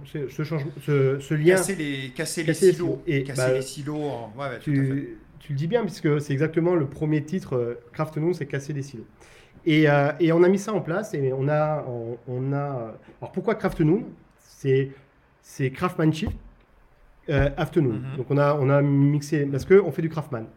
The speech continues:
Speaker 1: C'est-à-dire qu'on a, euh, deux personnes chez Mano Mano qui, c'est des craftman, qui nous, qui aident à, les é-, euh, aux développeurs à s'améliorer, à grandir.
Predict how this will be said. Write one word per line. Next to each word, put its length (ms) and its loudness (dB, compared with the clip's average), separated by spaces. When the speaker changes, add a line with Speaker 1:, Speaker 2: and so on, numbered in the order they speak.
Speaker 1:
C'est-à-dire 340 0
qu'on 120 2
a, 300 2
euh, 240 -8
deux 200 0
personnes 400 0
chez 260 -2
Mano 220 0
Mano 320 -2
qui, 400 -2
c'est 160 -6
des 40 -2
craftman, 380 -8
qui 160 -2
nous, 280 2
qui 180 0
aident 220 2
à, 320 0
les 160 -2
é-, 120 -4
euh, 160 0
aux 120 0
développeurs 600 0
à 320 0
s'améliorer, 840 2
à 120 -4
grandir. 600 -2